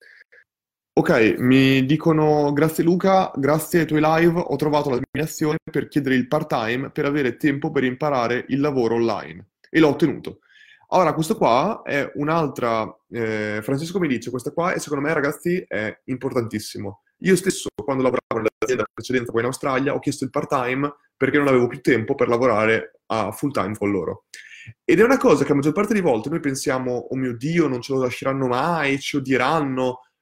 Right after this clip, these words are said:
La maggior parte di volte, se abbiamo fatto un buon lavoro aziendale e spieghiamo le ragioni per cui vogliamo il part-time,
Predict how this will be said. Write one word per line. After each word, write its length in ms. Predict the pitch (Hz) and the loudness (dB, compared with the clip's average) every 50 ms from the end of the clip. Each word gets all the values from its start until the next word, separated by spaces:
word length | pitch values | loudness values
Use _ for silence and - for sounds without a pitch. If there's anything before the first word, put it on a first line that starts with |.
| _ - | _ -8
La 80 | - | -2
maggior 180 | 156 180 226 226 | 0 0 2 2
parte 200 | 240 226 185 190 | 2 2 4 4
di 80 | 175 | 4
volte, 260 | 139 131 113 101 98 110 | 4 4 4 2 0 -4
se 120 | - 117 | -8 -2
abbiamo 180 | 120 160 202 208 | 0 0 0 2
fatto 240 | - 202 - - | 0 -4 -4 -4
un 120 | 156 135 123 | -6 -4 -2
buon 180 | 117 135 143 | 0 0 2
lavoro 260 | 139 127 120 131 127 123 | 2 2 0 0 0 0
aziendale 680 | 113 - 117 113 113 107 104 87 78 76 73 - _ _ _ _ _ | -2 -2 -6 -6 -4 -4 -4 -4 -4 -8 -12 -16 _ _ _ _ _
e 100 | - 170 | -6 -6
spieghiamo 480 | - - - 147 143 131 156 156 180 190 | -6 -4 -4 -4 -2 0 0 0 2 2
le 100 | 180 151 | 2 2
ragioni 320 | 127 120 120 147 165 170 | 2 2 2 2 0 0
per 160 | 170 139 120 | 0 -2 -4
cui 120 | - 147 139 | -2 -4 -2
vogliamo 320 | 123 117 117 127 139 143 | -2 0 -2 -2 -2 -2
il 60 | 127 | -4
part-time, 640 | - 113 110 - - 139 139 139 139 143 143 143 | -4 -6 -8 -4 -4 -2 -2 -2 -2 -2 -2 -4